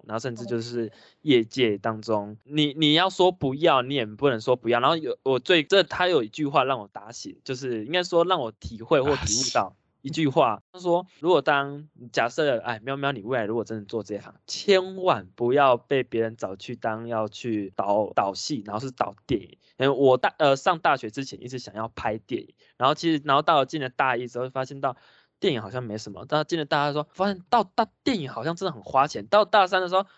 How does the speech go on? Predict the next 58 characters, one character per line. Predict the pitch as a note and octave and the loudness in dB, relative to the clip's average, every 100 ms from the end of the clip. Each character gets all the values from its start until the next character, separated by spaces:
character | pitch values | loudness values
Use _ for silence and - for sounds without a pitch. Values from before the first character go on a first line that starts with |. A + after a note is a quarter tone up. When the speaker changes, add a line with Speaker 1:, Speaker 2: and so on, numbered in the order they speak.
| _ | _
Speaker 1:
哇， | - D3+ | -14 -6
电 | C4 G3+ | -2 -2
影 | C3+ | 0
真 | F#3+ | -2
的 | |
是 | F3+ | -2
一 | F#3+ | -4
个 | F#3 | -4
很 | C#3 A#2+ G#2 _ - - _ _ | -4 -6 -10 _ -20 -20 _ _
耗 | - A#3 F3 | 2 4 4
时 | - - B2+ | 0 -8 -2
又 | G3 | 0
耗 | G3 - G#3+ D3+ | 0 4 4 4
人， | B2 G#2+ A#2+ | 2 -2 -2
然 | B2+ | -8
后 | - G3 | -2 0
又 | G3 F#3+ | 2 0
耗 | F3 G#3 F3 | 2 0 0
金 | - F#3+ | -2 -12
钱 | - - A2+ | -8 -6 -6
的 | |
事 | A#2+ D3 | -6 -6
情。 | B2 - - | -6 -8 -6
就 | G3 | 0
到 | G#3 G#3 | 2 2
大 | G#3+ F3+ | 2 0
四 | F#3 F#3 | 0 -2
的 | |
时 | D3+ D3+ | 0 -2
候， | D#3+ | -2
在 | E3+ D#3+ | -2 -4
这 | D3+ | -4
个 | D#3+ C#3+ B2+ _ _ | 0 0 0 _ _
主 | - A#2+ | -8 -6
持 | C3+ C3 | -4 -2
方 | D3+ | -2
面 | E3 D3 C#3 _ _ | -2 -4 -6 _ _
碰 | - E3+ | -2 2
到 | E3+ | 2
真 | - F#3+ | 2 0
正 | G3+ | 0
一 | D#3 | 2
个 | D3+ C3 | 2 2
人， | A2 G#2+ | 2 0
然 | B2+ | 0
后 | |
这 | C#3+ | 2
样 | C#3 | 2
跟 | C#3 | 2
我 | G#2 | 2
说， | A#2 G#2 - _ - | -2 -4 -6 _ -2
如 | G3 | 4
果 | G#3+ | 4
有 | D3+ | 4
人 | A#2+ | 2
要 | C3+ | -2
找 | D3+ | -2
你 | A#2+ | -4